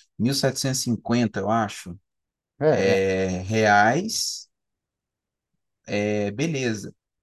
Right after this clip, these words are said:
Speaker 1: O cara consegue te vender isso a mil setecentos e cinquenta reais com o lucro da empresa.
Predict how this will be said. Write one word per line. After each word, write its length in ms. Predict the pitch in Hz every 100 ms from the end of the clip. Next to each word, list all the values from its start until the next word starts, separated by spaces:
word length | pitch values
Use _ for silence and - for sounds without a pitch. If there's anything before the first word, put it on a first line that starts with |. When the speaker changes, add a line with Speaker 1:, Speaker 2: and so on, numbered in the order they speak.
| _
Speaker 1:
O 100 | -
cara 360 | 120 147 185 214
consegue 440 | 214 196 147 143
te 140 | 147 147
vender 320 | 147 127 123
isso 320 | 123 156 -
a 40 | 131
mil 200 | 120 202
setecentos 460 | 156 135 127 117
e 60 | 110
cinquenta 200 | 113 95
reais 480 | 104 98 135 156 -
com 320 | - 170 196
o 140 | 185
lucro 420 | 131 147 208 175
da 140 | 127 143
empresa. 760 | 185 - 107 127 143 104 92